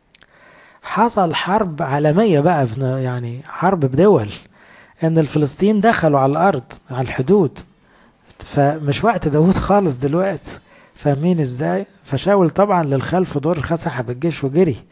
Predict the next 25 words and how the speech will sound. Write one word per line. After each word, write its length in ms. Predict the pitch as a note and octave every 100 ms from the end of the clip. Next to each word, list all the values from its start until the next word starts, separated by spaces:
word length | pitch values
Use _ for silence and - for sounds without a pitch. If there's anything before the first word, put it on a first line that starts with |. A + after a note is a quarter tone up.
| _ _ _ -
لانه 480 | C#3 D3 D3+ C#3+ F#3+ - _ _ _ _ _ _ _ _ _ _ _ _ - _ _ _ -
حرب 560 | - - F3 D3+ B2+
كاملة 460 | B2+ D#3+ E3 D3+ B2
هتقوم 540 | B2 B2+ D3 F3 F3
عشان 320 | B2+ - B2+
المزمور 560 | A#2+ A2+ A2+ A2+ A2 G#2+
ده. 160 | A2 A2 _ _ _ _ _ _ _ _
الفلسطينيين 580 | - B2+ A#2+ - D3 D#3+
كلهم 560 | - B2 B2+ D3 A#2 G#2+
دخلوا 420 | B2+ E3+ C3 B2
على 100 | A#2+
الحدود 580 | A#2 - A2+ C#3+ F#3+ F#3+ -
وهم 220 | C3 C#3+ F3+
مش 300 | D3 - C3+
واخدين 360 | B2 D3 D#3+
بالهم 400 | E3 E3 D#3 D#3 - - _ -
ان 120 | C3+ C#3
ربنا 540 | C3+ C3+ F3+ F3 C3
عامل 300 | C#3+ C#3 G#2+
كده 200 | - A#2+ - _ _ _ C3+
عشان 320 | C3 C#3+ C3+
سي 180 | - C3+
داود. 380 | C#3 D3+ - - _ _ _ _ _
فاهمين 400 | - B2+ D3+ D#3+
الفكرة؟ 440 | C3+ D#3 E3 F3